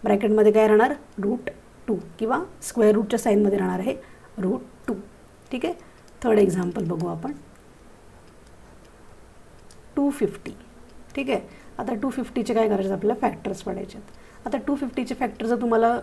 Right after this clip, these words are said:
tables येत नसतील, तर तुम्ही directly अशा पद्धतीने सुद्धा factors पाडू शकता.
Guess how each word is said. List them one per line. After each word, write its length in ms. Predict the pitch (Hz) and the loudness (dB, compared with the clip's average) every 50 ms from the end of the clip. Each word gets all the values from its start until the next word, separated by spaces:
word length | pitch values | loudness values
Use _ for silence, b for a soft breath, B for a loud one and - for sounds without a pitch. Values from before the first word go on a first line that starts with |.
| - - - - - | -6 -14 -8 0 4
tables 340 | 240 220 190 208 208 208 240 | 4 6 6 6 4 4 4
येत 180 | 196 202 202 | 2 0 0
नसतील, 300 | 208 180 165 - 208 208 214 | -4 -6 -6 -6 -8 -6 -4
तर 40 | |
तुम्ही 160 | 233 233 247 240 | -4 0 2 4
directly 400 | 240 220 220 220 214 220 233 226 | 4 4 4 2 0 0 2 0
अशा 200 | 220 226 - 233 | 0 0 0 -2
पद्धतीने 400 | - 220 185 208 208 214 208 208 | -2 0 2 4 6 6 6 4
सुद्धा 160 | 208 202 208 | 2 0 -2
factors 380 | 208 240 190 - - 196 175 | 0 -2 -4 -4 -4 -6 -6
पाडू 160 | - 190 180 180 | -4 -6 -6 -6
शकता. 320 | - - - - - - | -8 -10 -12 -14 -16 -20